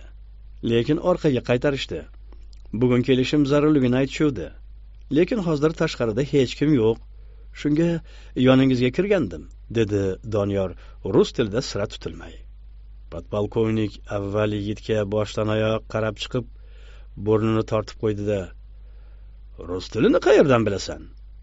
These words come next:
deb so'radi. "Institutda o'qiganman, keyin o'zim ham shug'ullanganman", javob qaytardi Doniyor. "Yaxshi, bo'larkan-ku. Odam chala savodlar bilan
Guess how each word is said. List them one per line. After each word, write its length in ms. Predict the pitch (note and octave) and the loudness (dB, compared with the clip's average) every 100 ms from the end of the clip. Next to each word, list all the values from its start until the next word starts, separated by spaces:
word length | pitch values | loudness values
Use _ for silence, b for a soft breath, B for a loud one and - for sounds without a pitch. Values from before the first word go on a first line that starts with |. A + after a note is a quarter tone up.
| - | -6
deb 180 | G2 F#2 | -4 -4
so'radi. 360 | - D#2 D2+ - - - b b b b b b b b b - | -6 -10 -14 -18 -20 -20 b b b b b b b b b 0
"Institutda 560 | G3 A3+ A3 G#3 G3+ B2+ | 2 2 0 -2 0 0
o'qiganman, 580 | G#2+ G2+ G2 F#2+ F#2 F2 F2 | 0 -2 -2 -2 -4 -6 0
keyin 300 | C#3+ E3 F3+ | 2 4 4
o'zim 300 | E3+ C#3+ D#3+ | 4 4 2
ham 240 | C3 C#3 D#3 | 2 2 2
shug'ullanganman", 840 | C3+ A2+ G2+ F#2+ G2+ B2+ D3 D2+ - - - - - | 2 2 0 0 0 2 2 -2 -10 -18 -20 -20 -12
javob 320 | F#2 G#2 G2+ - | -2 0 0 -2
qaytardi 380 | F#2+ G2+ F2 F2 | -4 -4 -6 -8
Doniyor. 380 | F2 D#2+ D2 D2 - - - - - - - C#4 D#2 | -8 -10 -12 -16 -18 -20 -20 -20 -20 -20 -16 -6 -2
"Yaxshi, 420 | F#2 - - G#2 F#2 E2+ G#2+ | 0 -2 -4 -4 -4 -2 4
bo'larkan-ku. 840 | A#3 G#2 F#2+ - C3+ C#4+ - B2 - - - - F#3 | 6 4 -2 2 2 2 -2 -6 -8 -16 -18 -6 -2
Odam 360 | G#3 G#3 A#3 G3+ C#3+ B B B - | 2 2 2 0 -2 B B B -16
chala 300 | - C3+ E3+ | -2 2 4
savodlar 500 | - D#3+ D#3 D3 E3+ | 4 4 6 4 2
bilan 240 | C#3+ C3 | 4 4